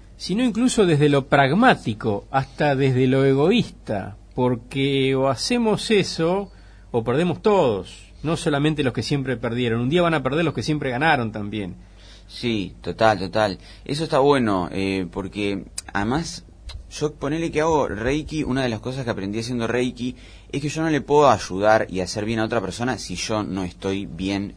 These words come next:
Speaker 2: armonizado energéticamente. Y ese concepto a veces es medio egoísta, eh, de estar bien, pero es estar bien para poder transmitir algo piola y poder después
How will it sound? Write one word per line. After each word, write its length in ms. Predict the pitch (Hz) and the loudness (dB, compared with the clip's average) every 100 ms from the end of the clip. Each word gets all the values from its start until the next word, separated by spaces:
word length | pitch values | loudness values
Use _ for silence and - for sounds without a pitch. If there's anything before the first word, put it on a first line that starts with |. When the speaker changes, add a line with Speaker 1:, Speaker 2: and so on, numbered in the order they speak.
| - | -6
Speaker 2:
armonizado 720 | 87 87 87 85 98 95 104 | -6 -4 -6 -6 -2 0 0
energéticamente. 840 | 92 87 - 98 92 92 90 82 80 - - - - - - - | -2 -6 -10 -8 -6 -4 -4 -8 -12 -16 -20 -20 -20 -20 -20 -6
Y 140 | 120 | -2
ese 160 | 160 180 | 0 0
concepto 340 | 143 165 170 | 0 -2 0
a 40 | 160 | 0
veces 200 | 165 156 | 0 0
es 60 | |
medio 220 | 151 160 | 0 0
egoísta, 600 | 139 113 135 139 107 90 - - - - | 2 2 2 0 0 0 -2 -20 -18 -6
eh, 280 | 90 92 87 | -2 0 0
de 240 | 92 - | -2 -2
estar 300 | 92 117 113 | -2 0 2
bien, 320 | 113 120 131 - - - - - - | 2 0 -2 -6 -16 -20 -18 -18 -8
pero 180 | 95 110 | -2 0
es 220 | 151 - 101 | -2 -6 -12
estar 260 | - 131 | -4 -2
bien 200 | 135 156 | 0 -2
para 260 | 165 120 98 | 0 0 0
poder 180 | 95 110 | -2 -2
transmitir 540 | 110 92 92 90 110 | -4 -4 -6 -4 -2
algo 280 | 117 110 95 | 0 0 -2
piola 440 | 104 117 139 131 - - - | -2 0 2 0 -4 -16 -14
y 80 | 85 | -8
poder 340 | 82 95 117 | -2 0 0
después 420 | 120 - 139 139 | -2 -4 -6 -8